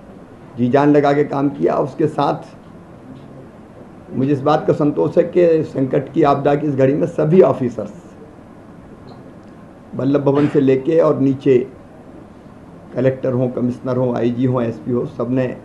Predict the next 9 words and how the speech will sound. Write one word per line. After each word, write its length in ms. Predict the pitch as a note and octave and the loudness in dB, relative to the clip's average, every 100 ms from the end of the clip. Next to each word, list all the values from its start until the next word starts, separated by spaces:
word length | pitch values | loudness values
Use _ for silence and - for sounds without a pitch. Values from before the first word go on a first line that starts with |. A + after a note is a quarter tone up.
| - - - - - - - - - A2 | -20 -20 -20 -20 -20 -20 -20 -20 -18 -6
बेहतर 380 | A#2+ B2+ D#3+ | -2 2 2
काम 260 | D#3 C#3+ C#3 | 2 0 0
किया। 200 | - E3+ | 0 0
इसके 240 | D#3 E3+ | 2 -2
कारण 260 | D#3 D3+ D#3 | 0 2 2
हम 200 | D#3 B2+ | 2 2
जान 380 | C3+ D#3 F#3 G3 - | 0 2 0 -4 -4
बचा 260 | C3 C3+ C3+ | -2 2 2
सके। 340 | - G#2+ A2+ | 2 -6 -8